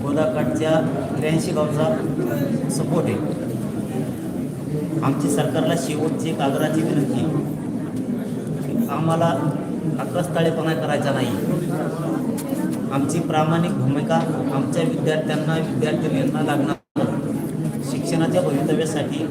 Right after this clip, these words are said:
आरक्षण अत्यंत गरजेचं आहे. मग तुम्ही पन्नास टक्क्याच्या आतमध्ये द्या. आमची मूळच मागणी ही आहे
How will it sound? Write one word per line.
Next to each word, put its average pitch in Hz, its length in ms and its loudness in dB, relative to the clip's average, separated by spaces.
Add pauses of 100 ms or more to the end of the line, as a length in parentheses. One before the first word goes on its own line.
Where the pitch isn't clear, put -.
आरक्षण 139 340 -2
अत्यंत 135 300 0
गरजेचं 120 460 0
आहे. - 100 -2 (1400)
मग 160 400 2
तुम्ही 165 220 4 (1300)
पन्नास 165 300 2 (120)
टक्क्याच्या 170 880 0
आतमध्ये 160 560 2
द्या. - 140 4 (1800)
आमची 160 260 0
मूळच 160 380 4
मागणी 175 300 2
ही 165 300 4
आहे - 260 -4